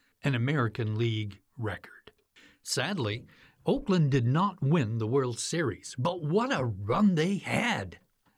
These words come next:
Interestingly, though, on November fifteenth, two thousand and two, the date some say the Boston Red Sox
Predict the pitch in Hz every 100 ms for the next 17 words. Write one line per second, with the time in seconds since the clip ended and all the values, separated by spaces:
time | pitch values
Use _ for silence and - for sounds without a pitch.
0 | _ _ 220 330 180 - 127 104 95 98
1 | 110 208 - _ _ - 143 131 127 330
2 | 220 - 160 - 170 123 104 - 170 135
3 | 139 123 104 107 82 87 165 175 - _
4 | _ _ 113 104 165 208 - - 170 151
5 | 117 - 131 147 117 120 135 - - 113
6 | 107 127 113 - 123 117 -